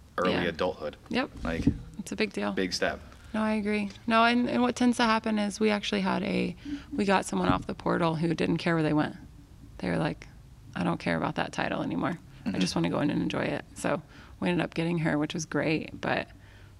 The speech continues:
Speaker 2: that was, it's, it's hard for people to say that and come to that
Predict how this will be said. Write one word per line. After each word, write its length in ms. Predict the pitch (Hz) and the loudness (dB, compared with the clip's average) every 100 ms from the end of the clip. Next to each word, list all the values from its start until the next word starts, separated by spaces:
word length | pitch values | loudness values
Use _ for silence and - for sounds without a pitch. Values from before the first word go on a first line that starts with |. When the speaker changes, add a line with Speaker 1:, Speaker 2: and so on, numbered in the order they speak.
| - | 0
Speaker 2:
that 140 | 185 233 | 2 2
was, 160 | 262 - - | 0 -4 0
it's, 300 | 226 - - - | 0 -2 -10 -2
it's 340 | 202 - - | -2 -2 -6
hard 300 | 202 185 190 | 2 2 4
for 100 | 220 | 0
people 240 | 214 202 170 | 0 2 2
to 60 | |
say 180 | 156 156 | 2 2
that 160 | 151 - | 2 0
and 100 | - | 0
come 200 | 160 156 | 2 4
to 80 | |
that 260 | 151 143 | 4 2